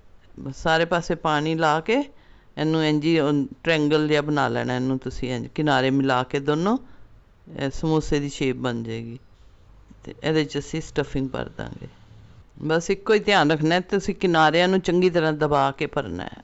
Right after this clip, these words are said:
ਬੰਦ ਕਰਨਾ ਹੈ, ਇਹਨਾਂ ਨੂੰ ਚੰਗੀ ਤਰ੍ਹਾਂ ਸੀਲ ਹੋਣੇ ਚਾਹੀਦੇ ਨੇ। ਜਿਹੜੀ ਮੇਰੇ ਕੋਲ ਗਲਤੀ ਹੋਈ ਹੈ, ਤੁਸੀਂ ਨਾ ਕਰਨਾ। ਮੇਰੇ ਵਿੱਚ ਇੱਕ ਦੋ ਥੋੜ੍ਹੇ ਪੋਲੇ ਰਹਿ ਗਏ ਤੇ ਉਹਦੇ 'ਚੋਂ ਥੋੜ੍ਹਾ ਜਿਹਾ ਮੂੰਹ ਖੁੱਲ੍ਹ ਗਿਆ ਉਹਨਾਂ ਦਾ,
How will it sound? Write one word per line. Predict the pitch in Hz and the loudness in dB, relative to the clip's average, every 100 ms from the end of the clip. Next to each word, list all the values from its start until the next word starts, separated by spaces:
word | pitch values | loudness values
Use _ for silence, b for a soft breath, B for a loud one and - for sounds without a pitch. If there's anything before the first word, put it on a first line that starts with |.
| - | -4
ਬੰਦ | 151 147 143 | 0 0 0
ਕਰਨਾ | 147 110 120 | 0 0 -2
ਹੈ, | |
ਇਹਨਾਂ | 123 120 | -2 -2
ਨੂੰ | 123 | -6
ਚੰਗੀ | 127 151 156 | -4 0 0
ਤਰ੍ਹਾਂ | 147 151 | 0 -2
ਸੀਲ | - 143 139 139 | 0 2 4 4
ਹੋਣੇ | 131 110 | 2 0
ਚਾਹੀਦੇ | 110 117 117 110 | -4 -8 -8 -10
ਨੇ। | 110 - - b b - - - | -10 -14 -20 b b -20 -20 -8
ਜਿਹੜੀ | 143 147 156 | -4 -2 0
ਮੇਰੇ | 156 151 | 2 2
ਕੋਲ | 160 180 | 2 0
ਗਲਤੀ | 165 151 139 165 | 0 0 0 -2
ਹੋਈ | 156 131 | 0 2
ਹੈ, | 160 | 0
ਤੁਸੀਂ | - 160 165 | -4 -4 0
ਨਾ | 151 135 | 0 0
ਕਰਨਾ। | 131 120 120 120 - - _ _ - 160 | -2 -4 -4 -10 -12 -20 _ _ -10 -2
ਮੇਰੇ | 160 151 160 | 0 2 0
ਵਿੱਚ | 160 156 | -2 -4
ਇੱਕ | 156 | -4
ਦੋ | 160 165 | -2 -2
ਥੋੜ੍ਹੇ | 175 156 | 0 0
ਪੋਲੇ | 156 156 147 156 | 0 -2 0 2
ਰਹਿ | 151 151 | 2 0
ਗਏ | 160 151 156 - - - | 0 -4 -6 -18 -18 -6
ਤੇ | |
ਉਹਦੇ | 143 143 | -4 -4
'ਚੋਂ | 143 147 | -4 -4
ਥੋੜ੍ਹਾ | 147 147 151 147 | -4 -2 0 0
ਜਿਹਾ | 147 143 135 - b b - | 0 -2 -4 -12 b b -6
ਮੂੰਹ | 160 165 | -4 -2
ਖੁੱਲ੍ਹ | 156 165 | -2 0
ਗਿਆ | 165 156 | 2 0
ਉਹਨਾਂ | 143 139 | 0 -2
ਦਾ, | 135 160 | -2 -4